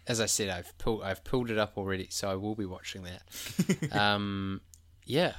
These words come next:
Speaker 1: the only game who, that I've ever been waiting for a release from. Um, on my side of things, uh, obviously in terms of what you're watching from a sort of slightly different lens, college basketball is gonna be a big
Speaker 2: Mm-hmm,
Speaker 1: part of my
Speaker 2: mm-hmm,
Speaker 1: next
Speaker 2: mm-hmm.
Speaker 1: few weeks.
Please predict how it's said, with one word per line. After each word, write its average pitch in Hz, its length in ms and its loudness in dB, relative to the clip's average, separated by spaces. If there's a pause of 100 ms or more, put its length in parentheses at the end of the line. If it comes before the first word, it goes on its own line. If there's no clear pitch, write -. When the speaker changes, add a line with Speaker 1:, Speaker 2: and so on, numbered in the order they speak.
(120)
Speaker 1:
the 117 220 0
only 120 360 -2
game 117 420 -2 (200)
who, 113 140 -8 (600)
that 117 180 -2
I've 107 160 -2
ever 107 240 -4
been 107 260 -4
waiting 104 320 -2
for 104 220 8
a - 20 6
release 101 380 2
from. - 220 -8 (600)
Um, 113 600 2 (880)
on 147 160 2
my 190 200 2
side 247 300 0
of 214 120 0
things, 131 920 0 (160)
uh, 175 400 -2 (100)
obviously 160 520 2
in 143 80 0
terms 127 180 -2
of 117 80 -2
what 120 100 0
you're 113 80 -4
watching 117 640 -4 (240)
from - 160 -8
a 110 40 -2
sort 110 200 -4
of - 40 -6
slightly 120 340 -2
different - 380 -6
lens, 147 260 -4
college 123 320 -4
basketball 151 560 0
is 117 100 4
gonna 113 140 2
be 104 80 4
a 98 40 0
big 98 160 -2
Speaker 2:
Mm-hmm, 104 120 -2
Speaker 1:
part 104 220 4
of 104 60 -2
my 104 80 2
Speaker 2:
mm-hmm, 101 100 2
Speaker 1:
next 113 200 -4
Speaker 2:
mm-hmm. 101 240 -2
Speaker 1:
few 104 120 0
weeks. - 680 -6